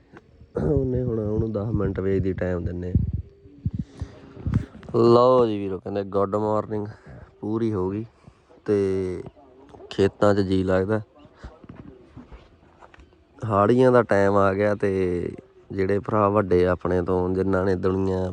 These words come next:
ਪਹਿਲਾਂ ਦੇਖੀ ਹੈ ਨਾ, ਤੇ ਉਹਨਾਂ ਨੂੰ ਪਤਾ ਲੱਗਦਾ ਹੋਊਗਾ ਮੌਸਮ 'ਚ ਜਿਹੜੀ ਵਾਸ਼ਨਾ ਜੀ ਆਉਂਦੀ ਹੁੰਦੀ ਨਾ ਹੋਰੀ ਪੱਕੀਆਂ ਵਾੜੀਆਂ ਦੀ, ਉਹ ਜਮਾਂ ਉਵੇਂ ਆਈ ਜਾਂਦੀ ਪੱਕੀਆਂ ਹਾੜੀਆਂ ਦੀ। ਜਿਵੇਂ ਆਹ ਵੱਢਣ ਵੇਲੇ ਜਾਂਦੇ ਹੁੰਦੇ ਆ ਜਾਂ ਜਿਵੇਂ ਤਾਜ਼ਾ ਤਾਜ਼ਾ ਕੰਮ ਲੈ,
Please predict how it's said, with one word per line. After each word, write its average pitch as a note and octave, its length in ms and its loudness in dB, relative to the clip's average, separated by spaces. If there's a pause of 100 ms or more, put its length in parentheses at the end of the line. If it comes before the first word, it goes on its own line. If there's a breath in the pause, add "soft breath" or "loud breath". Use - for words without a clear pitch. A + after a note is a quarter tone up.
ਪਹਿਲਾਂ G2 280 4
ਦੇਖੀ G2+ 360 0
ਹੈ G2 60 -2
ਨਾ, B2+ 100 -4 (1040 loud breath)
ਤੇ - 80 2
ਉਹਨਾਂ G2+ 160 4
ਨੂੰ G#2 140 2
ਪਤਾ G2+ 200 2
ਲੱਗਦਾ F#2+ 380 4
ਹੋਊਗਾ A2 260 4
ਮੌਸਮ G#2 460 2
'ਚ G#2+ 80 2 (680 loud breath)
ਜਿਹੜੀ G#2 180 2
ਵਾਸ਼ਨਾ G2+ 460 6
ਜੀ C3 80 6
ਆਉਂਦੀ B2 220 6
ਹੁੰਦੀ B2+ 160 2
ਨਾ D#3+ 60 2
ਹੋਰੀ C#3+ 200 4
ਪੱਕੀਆਂ A#2+ 400 2
ਵਾੜੀਆਂ A#2+ 320 4
ਦੀ, A#2+ 120 2
ਉਹ A#2 140 4
ਜਮਾਂ A2+ 260 4
ਉਵੇਂ A2+ 200 4
ਆਈ G#2+ 140 4
ਜਾਂਦੀ F#2+ 240 0
ਪੱਕੀਆਂ F#2 400 -4
ਹਾੜੀਆਂ G#2 320 -2
ਦੀ। C#3+ 120 -6 (680 loud breath)
ਜਿਵੇਂ G2 160 -2
ਆਹ F#2+ 240 2 (320)
ਵੱਢਣ G#2 280 2
ਵੇਲੇ A2 260 4
ਜਾਂਦੇ G2 280 2
ਹੁੰਦੇ F#2+ 220 0
ਆ F#2 40 0
ਜਾਂ F#2 180 0
ਜਿਵੇਂ F#2 260 -4 (800 loud breath)
ਤਾਜ਼ਾ F2 280 2
ਤਾਜ਼ਾ F2+ 320 0
ਕੰਮ F2+ 240 -2
ਲੈ, G#2+ 140 -8